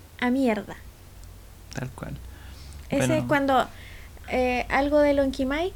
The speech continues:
Speaker 1: o una frase de Lonquimay, cuando encuentren que algo huele a, huele horrible, dice, "Oh, esta weá está pasada matro". Y ahí van a
Speaker 2: <laughs>
Speaker 1: pasar piola.
Speaker 2: <laughs> Sí, sí, van a pasar como pueblerinos.
Speaker 1: <laughs> Sí. Pueden decir macho. Suena
Speaker 2: Macho,
Speaker 1: ma-,
Speaker 2: macho.
Speaker 1: mejor,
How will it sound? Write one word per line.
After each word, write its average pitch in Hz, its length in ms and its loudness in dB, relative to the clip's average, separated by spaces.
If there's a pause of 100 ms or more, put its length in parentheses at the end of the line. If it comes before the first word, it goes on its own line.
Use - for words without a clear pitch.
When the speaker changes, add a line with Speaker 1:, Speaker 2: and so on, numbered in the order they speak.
(580)
Speaker 1:
o 202 100 -2
una 277 260 -2
frase 302 300 2
de 302 100 8
Lonquimay, 285 540 0 (260)
cuando 262 260 0
encuentren 285 500 -2
que 285 120 2
algo 294 320 4
huele 294 600 6
a, 254 540 2
huele 277 280 6
horrible, 403 580 4
dice, 285 320 0
"Oh, 247 80 2
esta 247 300 -2
weá 226 120 2
está - 220 0
pasada 226 300 2
matro". 208 340 2 (340)
Y 262 60 -4
ahí 262 220 2
van 269 120 0
a 262 100 -4
Speaker 2:
<laughs> 175 300 6
Speaker 1:
pasar 277 300 2
piola. 202 340 4 (640)
Speaker 2:
<laughs> 269 120 -8
Sí, - 120 -8
sí, 131 280 2 (340)
van 131 140 4
a 123 80 6
pasar 127 260 0
como 127 220 0
pueblerinos. 131 520 2
Speaker 1:
<laughs> 294 140 6
Sí. 262 180 -4 (460)
Pueden 294 200 2
decir 294 280 2
macho. 262 460 0 (420)
Suena 262 320 2
Speaker 2:
Macho, - 200 -4
Speaker 1:
ma-, 113 140 -6
Speaker 2:
macho. 185 120 -2
Speaker 1:
mejor, 254 340 6